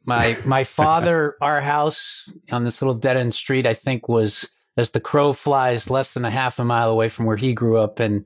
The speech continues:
Speaker 2: Nice.
Speaker 1: and my mom was a couple miles away. So
Speaker 2: Yeah, cool, great. What were some of the earliest memories you have, maybe, of some of the imprinting that they did? Uh, you know, any wise words of advice that mom and dad gave you as you were growing up that, you know, kind of steered you on your way?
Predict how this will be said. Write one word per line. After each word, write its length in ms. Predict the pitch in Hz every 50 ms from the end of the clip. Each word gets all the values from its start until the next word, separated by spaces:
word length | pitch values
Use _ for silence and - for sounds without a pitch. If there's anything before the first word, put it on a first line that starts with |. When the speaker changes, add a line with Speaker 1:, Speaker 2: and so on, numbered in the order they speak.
| _
Speaker 2:
Nice. 420 | - - 73 71 73 - - - -
Speaker 1:
and 80 | 120
my 100 | 117 120
mom 260 | 120 120 120 117 120 113
was 120 | 104 101
a 60 | 110
couple 320 | 98 - - 110 - 107 107
miles 340 | 104 104 107 104 104 104 101
away. 320 | 98 92 92 87 87 - - _ _
So 420 | - - - - 104 95 92 90 90
Speaker 2:
Yeah, 180 | 82 78 78 78 - _ _ _ _
cool, 320 | - - 95 90 82 78 _ _ _ _ _ _ _ -
great. 240 | 85 82 82 85 - _ _ _ _ - - - - -
What 80 | 254
were 80 | 285 190
some 160 | - - 175
of 80 | 147 127
the 60 | 120
earliest 420 | 113 117 113 113 113 101 - -
memories 320 | 104 101 98 95 87 78 78
you 80 | 82 69
have, 300 | 73 78 73 73 71 80
maybe, 260 | 80 78 76 78 76
of 100 | 76 -
some 220 | - - 85 85
of 80 | 80 73
the 160 | 78 76 - -
imprinting 680 | 110 101 95 - - 98 85 80 - - 78 71 73
that 200 | 76 76 73 -
they 180 | - 73 71 69
did? 420 | - 78 73 73 69 67 64 -
Uh, 200 | 76 71 71 71 - - - - - - - - -
you 80 | 92
know, 180 | 82 82 80 85
any 260 | 90 90 85 82 80 82 - -
wise 440 | 127 110 101 101 104 107 110 98 95
words 340 | 92 95 101 104 104 95 95
of 80 | 90
advice 540 | 95 90 82 90 87 90 90 92 98 92 -
that 120 | 95 82
mom 240 | 80 90 87 87 90
and 80 | 90 82
dad 260 | 87 87 85 87 82
gave 280 | 85 90 87 87 87 87
you 160 | 87 87 90
as 120 | 87 85
you 100 | 87 87
were 120 | 85 85 82
growing 340 | - 92 90 90 90 87
up 260 | 87 87 87 87 - -
that, 220 | 85 78 73 - - - - - - _
you 60 | - 87
know, 160 | 82 80 78
kind 240 | 78 - 90 85 80
of 60 | 76
steered 340 | - - - 90 90 87 82
you 140 | 87 87
on 160 | 87 87 87 85
your 140 | 85 82
way? 340 | 80 85 85 85 87 95 98